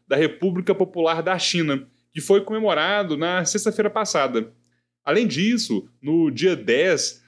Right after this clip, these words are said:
vão ser lembrados os cento e dez anos de fundação da República da China,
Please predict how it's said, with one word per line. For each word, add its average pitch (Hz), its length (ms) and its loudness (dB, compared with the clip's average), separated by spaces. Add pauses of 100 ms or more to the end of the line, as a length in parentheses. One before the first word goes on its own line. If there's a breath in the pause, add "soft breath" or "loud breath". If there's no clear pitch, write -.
(120)
vão 143 140 -2
ser 165 580 0
lembrados 139 880 -2
os - 380 0
cento 262 420 0
e 233 80 2
dez 165 420 0
anos 147 520 -2
de 147 100 -4
fundação 151 720 -4
da 156 120 0
República 151 480 -2
da 175 160 0
China, 147 480 0